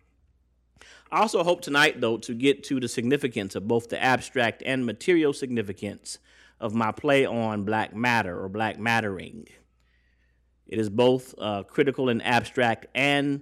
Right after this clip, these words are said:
concrete ways. It not only marks, I'll not only comment in my formal remarks, but I hope through further discussion I'll talk about its relationship to thinking about embodiment or incarnation as,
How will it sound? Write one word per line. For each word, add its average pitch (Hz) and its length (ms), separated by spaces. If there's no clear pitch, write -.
concrete 147 600
ways. - 640
It 101 60
not 110 120
only 139 240
marks, 127 500
I'll 127 260
not 135 120
only 151 140
comment 135 300
in 113 60
my 104 120
formal 180 320
remarks, 110 380
but 113 100
I 107 60
hope 135 200
through 127 140
further 123 260
discussion 123 540
I'll 104 160
talk 151 260
about 113 380
its - 160
relationship 123 580
to 101 100
thinking 123 360
about 104 260
embodiment 101 680
or 101 220
incarnation 104 960
as, 95 380